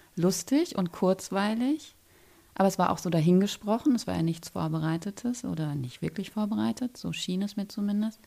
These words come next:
Und dennoch ist es eine sehr, sehr ernste Auseinandersetzung mit dem jeweiligen Thema, seien es Verlagsvertreter oder Lyrik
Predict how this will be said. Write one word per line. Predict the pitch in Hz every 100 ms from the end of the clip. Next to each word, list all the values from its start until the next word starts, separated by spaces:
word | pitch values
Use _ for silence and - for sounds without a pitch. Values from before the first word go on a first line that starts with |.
| - - - - - _
Und | - 185 175
dennoch | 175 196 220
ist | - 180
es | 196 -
eine | - - 160
sehr, | 151 160
sehr | 165 -
ernste | 180 220 - -
Auseinandersetzung | - 160 151 156 156 156 160 - 165
mit | 156 156
dem | 160
jeweiligen | 156 151 147 156
Thema, | 156 208 220 160 143
seien | 139 143 151
es | - -
Verlagsvertreter | - 139 131 160 - 175 - 175 165 170 160 156 160 -
oder | 170 160 165 165 165 175 170 175
Lyrik | 170 170 160 170 170